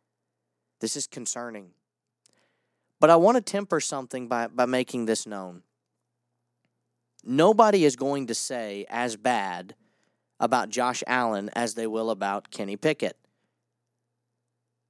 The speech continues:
Kenny Pickett scored more points than Josh Allen in almost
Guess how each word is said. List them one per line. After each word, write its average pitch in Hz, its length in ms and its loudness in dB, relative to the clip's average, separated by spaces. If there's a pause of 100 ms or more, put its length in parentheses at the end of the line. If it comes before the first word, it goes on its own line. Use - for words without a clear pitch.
(760)
Kenny 139 200 -2
Pickett - 520 -4
scored 123 400 -4
more 127 180 -2
points - 600 -8 (680)
than 113 160 -2
Josh 117 260 2
Allen 113 320 0
in 101 100 -4
almost 110 380 0